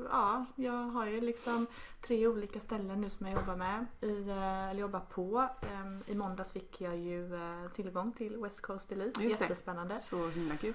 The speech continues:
Speaker 1: Ja, så där har jag börjat köra igång nu och det, alltså det är så himla skönt och liksom, alltså jag trivs jättebra i Kungsbacka, på
Speaker 2: Jaha.
Speaker 1: golfklubben,
Speaker 2: Men ändå den här
Speaker 1: tennisklubben och sådär.
Speaker 2: ombytligheten, att du
Speaker 1: Precis,
Speaker 2: liksom, ja.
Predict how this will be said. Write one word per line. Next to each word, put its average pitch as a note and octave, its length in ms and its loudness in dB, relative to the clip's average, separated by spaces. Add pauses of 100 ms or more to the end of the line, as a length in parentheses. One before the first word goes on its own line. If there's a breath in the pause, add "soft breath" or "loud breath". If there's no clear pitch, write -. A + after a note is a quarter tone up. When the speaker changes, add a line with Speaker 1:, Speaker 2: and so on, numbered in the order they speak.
(100)
Speaker 1:
Ja, A3 320 10
så C#4+ 120 0
där C#4+ 180 10
har D4 60 4
jag D4 120 2
börjat C4+ 160 4
köra C4+ 200 4
igång A#3+ 280 6
nu F3+ 160 -4
och F#3 80 2
det, F#3+ 280 4 (520 loud breath)
alltså - 180 -6
det F4+ 160 2
är - 60 4
så - 120 0
himla G#3 200 4
skönt E3 680 -4
och F3+ 60 0
liksom, E3+ 440 -4
alltså F3+ 160 -6
jag D#3+ 180 -6
trivs - 340 -2
jättebra F#3 500 0
i G#3+ 40 2
Kungsbacka, A3 640 2
på F3+ 140 2
Speaker 2:
Jaha. F3+ 100 4
Speaker 1:
golfklubben, F#3 420 2
Speaker 2:
Men D4 100 8
ändå B3+ 140 8
den F#3+ 80 6
här F#3 60 4
Speaker 1:
tennisklubben A3 500 6
och A#3+ 140 8
sådär. G3 120 8
Speaker 2:
ombytligheten, F3+ 760 2
att F#3 80 0
du - 80 2
Speaker 1:
Precis, F#3 220 4 (140)
Speaker 2:
liksom, A3 220 6
ja. F#3+ 180 6